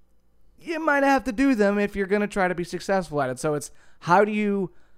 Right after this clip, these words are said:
how do you keep your integrity and still work within the system that, that exists? That to me is this,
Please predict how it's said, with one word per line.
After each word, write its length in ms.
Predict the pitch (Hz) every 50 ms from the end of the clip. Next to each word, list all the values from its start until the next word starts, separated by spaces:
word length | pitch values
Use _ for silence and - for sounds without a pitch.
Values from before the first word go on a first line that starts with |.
| - - -
how 160 | - 180 208
do 60 | 226 240
you 140 | 233 226
keep 360 | 214 - - - 220 220 208 -
your 160 | 196 196 196
integrity 720 | 185 175 160 165 151 151 143 147 151 147 143 143 143 143 - - - - - - -
and 420 | 135 139 135 131 127 127 131 - -
still 760 | - - - - - 180 175 165 165 160 156 151 147 - -
work 400 | - 131 143 160 165 165 160 -
within 320 | 156 139 - 107 147 151 143
the 80 | 143
system 560 | 131 - - 151 139 - - 151 139 127 127 -
that, 360 | - 123 135 127 127 123 - _ _ - _ _ - - _ _ - - - -
that 340 | - 123 110 117 131 117 131 139
exists? 460 | 143 135 165 214 170 117 - - - - - - - -
That 180 | 156 170 190 185
to 80 | 185 185
me 180 | 180 180 175
is 160 | 175 175 160
this, 220 | 151 170 160 143